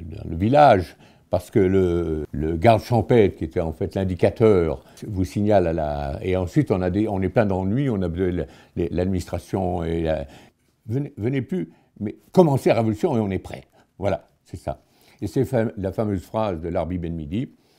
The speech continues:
jetons la révolution dans la, dans la rue et, euh, la rue, euh, le peuple, euh, s'en emparera. Et c'est, c'est vraiment ce qui s'est produit. Le Front de libération nationale a d'abord dû s'imposer,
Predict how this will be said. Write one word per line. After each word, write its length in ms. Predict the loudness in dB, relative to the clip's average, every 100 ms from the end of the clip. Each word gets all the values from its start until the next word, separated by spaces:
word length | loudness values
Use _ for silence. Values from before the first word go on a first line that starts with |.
| _ _ -14
jetons 360 | -4 -4 -4 -4
la 100 | -2
révolution 460 | -4 -6 -6 -8
dans 160 | -6 -6
la, 260 | -6 -8 -10
dans 180 | -12 -8
la 120 | -4
rue 340 | -2 0 -2 0
et, 300 | 0 -2 -10 _ _ _ -4
euh, 80 |
la 100 | -2
rue, 240 | 0 0 0
euh, 300 | 0 -2 -4
le 160 | -4
peuple, 460 | -2 -2 -2 -6 -4
euh, 220 | -6 -10 -12 -16 -12
s'en 220 | -6 -4
emparera. 580 | 0 2 2 0 -6 _ _ -16 -8
Et 40 | 4
c'est, 140 | 4
c'est 160 | 4 0
vraiment 400 | 2 0 -2 -6
ce 120 | -4
qui 160 | -4 -2
s'est 160 | -2
produit. 380 | 0 -2 -4 -8 -14 _ _ _ _ -18
Le 60 | -6
Front 100 | 0
de 60 |
libération 340 | 2 2 2 -2
nationale 540 | -2 2 4 4 0 -6 _ _ _ _ _ 0
a 120 | 2
d'abord 240 | 4 2
dû 100 | 2
s'imposer, 640 | 0 -2 -2 -2 0 0